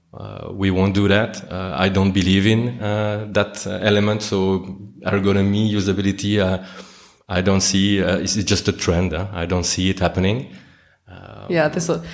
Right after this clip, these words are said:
Speaker 2: this whole U X thing is gonna blow over, right? <laughs>
Speaker 1: Exactly. Um,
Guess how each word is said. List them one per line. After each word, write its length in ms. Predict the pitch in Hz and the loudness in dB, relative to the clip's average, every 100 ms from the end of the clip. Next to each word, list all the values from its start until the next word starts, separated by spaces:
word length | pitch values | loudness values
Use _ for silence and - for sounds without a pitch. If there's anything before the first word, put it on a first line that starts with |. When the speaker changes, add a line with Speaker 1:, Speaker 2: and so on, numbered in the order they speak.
| - | -6
Speaker 2:
this 160 | - 277 | 0 2
whole 160 | 262 214 | 4 4
U 260 | 196 202 | 4 4
X 220 | 180 175 | 2 0
thing 220 | - 170 160 | 0 0 2
is 120 | 160 | 0
gonna 240 | 165 151 | -2 -2
blow 420 | 156 156 151 151 | 2 2 4 2
over, 280 | 147 - - | 0 -2 -2
right? 280 | 123 - - 240 226 | -4 -6 -6 -6 -2
<laughs> 100 | - | 0
Speaker 1:
Exactly. 680 | 127 113 107 - 98 101 | 2 4 2 2 0 2
Um, 520 | 98 87 85 85 87 | 0 -2 -4 -6 -10